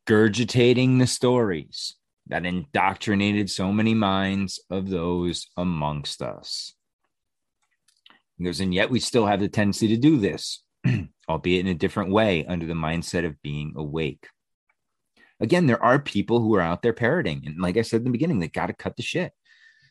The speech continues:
Get real. You gotta do your research. You gotta have something to back it up. Oh, i-, yeah, it's great to ask questions, but if it's just, if your whole,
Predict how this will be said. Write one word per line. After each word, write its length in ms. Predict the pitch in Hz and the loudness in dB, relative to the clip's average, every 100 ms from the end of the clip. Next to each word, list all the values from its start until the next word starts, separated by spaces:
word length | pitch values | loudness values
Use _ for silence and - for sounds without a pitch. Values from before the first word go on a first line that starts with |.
| _ _ - | _ _ 0
Get 240 | - - | 2 2
real. 420 | 127 196 120 - _ _ _ _ _ | 4 4 4 -2 _ _ _ _ _
You 120 | 156 | 0
gotta 380 | - 123 120 139 | 2 -2 -2 -4
do 200 | - 110 | 0 2
your 180 | 120 127 | 2 2
research. 800 | 107 131 - 80 60 - - _ _ _ _ _ _ _ _ _ _ _ _ _ _ _ | 0 -2 -2 -6 -6 -14 -16 _ _ _ _ _ _ _ _ _ _ _ _ _ _ _
You 100 | 107 | -2
gotta 320 | 98 131 139 | 2 2 2
have 260 | 135 135 117 | 4 4 2
something 400 | - 117 123 120 | -2 -2 -2 -2
to 100 | 117 | -2
back 360 | 92 98 98 98 | 0 0 0 -2
it 80 | 92 | 0
up. 260 | 104 67 _ _ _ _ _ _ - | -2 -4 _ _ _ _ _ _ -2
Oh, 120 | 147 | 0
i-, 180 | - 131 | 0 0
yeah, 240 | 139 165 165 | 2 4 2
it's 180 | - - | -2 0
great 240 | 127 180 | 0 0
to 120 | - | -4
ask 300 | 90 92 - | -4 -4 -6
questions, 720 | - 123 - - 65 - - - | -2 -2 -2 -10 -12 -14 -16 -4
but 80 | 104 | -2
if 160 | 107 113 | 0 0
it's 220 | 95 - | -2 -6
just, 320 | 131 139 - | -2 -2 -2
if 180 | 107 101 | -6 -2
your 120 | 92 | -4
whole, 600 | - - 139 156 143 | -6 -2 2 4 2